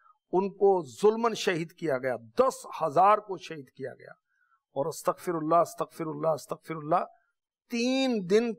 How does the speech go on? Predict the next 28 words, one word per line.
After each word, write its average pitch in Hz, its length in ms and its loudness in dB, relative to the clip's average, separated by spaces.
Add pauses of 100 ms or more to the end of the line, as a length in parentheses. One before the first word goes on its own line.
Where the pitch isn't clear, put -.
तक 226 240 2 (420)
यजीदी 170 960 -2 (260)
लश्कर 190 640 2
ने 196 340 -4 (300)
नबी 175 240 -4
पाक 180 300 4
अलैहिस्सलातु 175 640 -2
वस्सलाम 175 560 -2
के 175 200 -6
कुर्ब 180 460 0
जवार 160 400 2
में 180 180 -4
रहने 165 380 -6
वाली 170 480 0 (280)
मुकद्दस 185 720 0 (360)
औरतों 180 380 2
की 196 160 -8
बेहुरमती 190 640 -2
की, 208 180 -10
घरों 160 240 -2
में 156 120 -6
घुस 147 280 -12
घुस 110 160 -16
के। - 140 -20 (140)
अस्तगफिरुल्लाह। - 720 -12 (800)
अब 180 140 -6
इसका 202 360 2
क्या 190 400 0